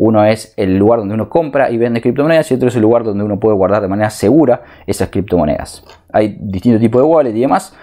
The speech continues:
Después, ¿qué tenemos? Tenemos la parte que es el gran diferencial de,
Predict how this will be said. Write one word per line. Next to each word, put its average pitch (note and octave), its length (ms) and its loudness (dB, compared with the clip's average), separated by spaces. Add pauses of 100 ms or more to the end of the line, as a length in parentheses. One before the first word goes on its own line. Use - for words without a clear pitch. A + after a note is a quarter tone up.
(320)
Después, F3+ 380 -2
¿qué - 160 -2
tenemos? F3 400 0
Tenemos D3 260 2
la B2+ 420 2
parte D3+ 300 -2
que B2+ 380 -2
es B2+ 240 -4
el A#2 100 4
gran C#3+ 200 0
diferencial A#2+ 540 -2
de, F#2 440 2